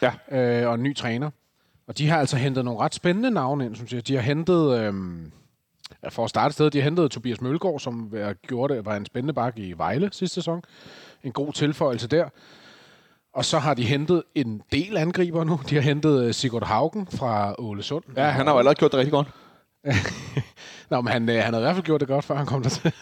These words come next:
Speaker 1: Nå, men han har allerede spillet rigtig godt for,
Speaker 2: Ja, ja,
Speaker 1: øh,
Speaker 2: det, ja, ja,
Speaker 1: scoret
Speaker 2: nå, men
Speaker 1: sin
Speaker 2: jeg
Speaker 1: første kamp på, øh, Aarhus Stadion, og
Speaker 2: Ja, lige præcis. Og så har de hentet, øh, hvad jeg synes er rigtig spændende, Sebastian Grønning,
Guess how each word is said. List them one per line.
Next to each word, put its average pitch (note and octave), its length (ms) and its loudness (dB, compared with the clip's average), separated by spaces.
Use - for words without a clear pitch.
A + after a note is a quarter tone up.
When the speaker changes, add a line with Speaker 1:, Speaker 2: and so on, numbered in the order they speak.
Speaker 1:
Nå, B2+ 80 4
men B2 60 2
han A2+ 100 2
har F2 60 -2
allerede G3 280 8
spillet E3+ 240 4
rigtig F#3 180 2
godt G3+ 140 4
for, G#3+ 140 4
Speaker 2:
Ja, C#3+ 300 6
ja, - 100 4
Speaker 1:
øh, A2+ 60 4
Speaker 2:
det, - 120 2
ja, D#3 80 4
ja, D#3+ 60 6
Speaker 1:
scoret C#3+ 140 4
Speaker 2:
nå, - 60 6
men - 60 6
Speaker 1:
sin C#3 80 0
Speaker 2:
jeg C#3+ 80 2
Speaker 1:
første F3 200 4
kamp E3+ 200 2
på, D#3 220 6
øh, A#2+ 60 6
Aarhus D3+ 240 4
Stadion, G#3 320 0
og G#2+ 140 -2
Speaker 2:
Ja, C3+ 160 0
lige C#3 160 -2
præcis. C3 320 -4
Og B2 100 -2
så E3 140 2
har D#3+ 120 4
de C3 220 0
hentet, C#3 460 0
øh, A2 320 -2
hvad C3 140 0
jeg B2+ 120 2
synes A#2 160 -4
er G2+ 100 0
rigtig F3 180 2
spændende, B2 320 -2
Sebastian A#2+ 360 -4
Grønning, E3+ 360 0